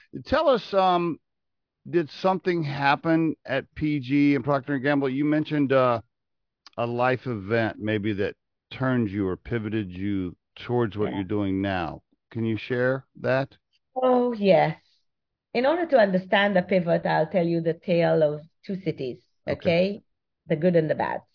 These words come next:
Speaker 2: So,
Speaker 1: Okay.
Speaker 2: as I mentioned, I started with Procter and Gamble in nineteen ninety-eight, and I spent seventeen years with Procter and Gamble, and I call them my seventeen good years, okay? These were years of flow.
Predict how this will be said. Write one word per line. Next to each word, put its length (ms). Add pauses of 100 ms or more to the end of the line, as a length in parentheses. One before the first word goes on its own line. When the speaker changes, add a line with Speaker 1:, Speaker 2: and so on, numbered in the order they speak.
Speaker 2:
So, 240
Speaker 1:
Okay. 160 (680)
Speaker 2:
as 140
I 80
mentioned, 340
I 100
started 300
with 160
Procter 260
and 120
Gamble 360
in 240
nineteen 360
ninety-eight, 640 (640)
and 240
I 320
spent 260
seventeen 380
years 240
with 160
Procter 260
and 120
Gamble, 360
and 120
I 100
call 240
them 180
my 300 (380)
seventeen 580
good 220
years, 280 (200)
okay? 400 (340)
These 260
were 140
years 400
of 180 (120)
flow. 580